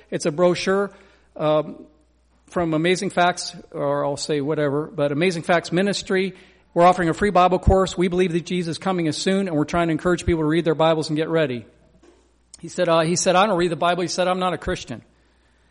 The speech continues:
So I immediately said to him, I said, "Sir, did you know that in the Bible it says that Jesus wants you in heaven?" He said, "Well, that's nice of him."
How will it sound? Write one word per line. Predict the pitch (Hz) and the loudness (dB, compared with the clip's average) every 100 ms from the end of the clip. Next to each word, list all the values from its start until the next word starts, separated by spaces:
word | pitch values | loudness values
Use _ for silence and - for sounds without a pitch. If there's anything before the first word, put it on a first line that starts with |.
| _ _ _ _ | _ _ _ _
So | - | 2
I | 202 | 4
immediately | 208 202 302 247 180 | 4 4 2 2 0
said | 226 190 | 0 0
to | 190 | 0
him, | 180 | 0
I | 170 | 0
said, | - 170 | 0 -2
"Sir, | - 226 202 | 2 4 2
did | 160 | 2
you | 190 | 2
know | 254 185 | 6 6
that | 175 | 4
in | 160 | 2
the | |
Bible | 147 175 175 | 4 4 4
it | 151 | 2
says | - 165 | 0 -2
that | 147 | -2
Jesus | 127 190 202 143 | -4 -4 -4 -4
wants | 151 160 - | -4 -4 -2
you | 180 | -2
in | 175 | 0
heaven?" | 175 170 139 113 - _ _ _ _ _ _ _ _ | 0 -2 -4 -8 -14 _ _ _ _ _ _ _ _
He | 202 | -4
said, | - 175 | 0 2
"Well, | 165 | 2
that's | 196 254 | 2 0
nice | 147 131 - | -4 -6 -6
of | 123 | -10
him." | 131 175 | -10 -14